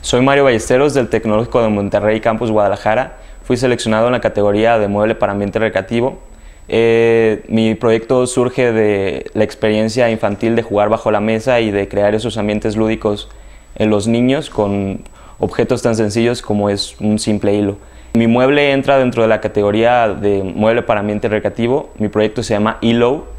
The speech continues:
eh, porque es una mesa para niños que pueden jugar debajo de la mesa como cuando eras niño,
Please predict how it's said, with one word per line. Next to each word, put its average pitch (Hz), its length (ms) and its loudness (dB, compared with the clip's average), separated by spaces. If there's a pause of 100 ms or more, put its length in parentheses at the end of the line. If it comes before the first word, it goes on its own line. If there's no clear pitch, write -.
(300)
eh, 104 280 2
porque 107 380 0
es 110 200 -4
una 117 200 0
mesa 120 440 0
para 104 200 0
niños 123 640 -2
que - 100 -6
pueden 110 720 0
jugar 113 440 2
debajo 113 300 0
de 113 60 4
la 104 80 0
mesa 107 320 -2
como 101 180 -4
cuando 104 280 0
eras 110 180 2
niño, 113 320 -2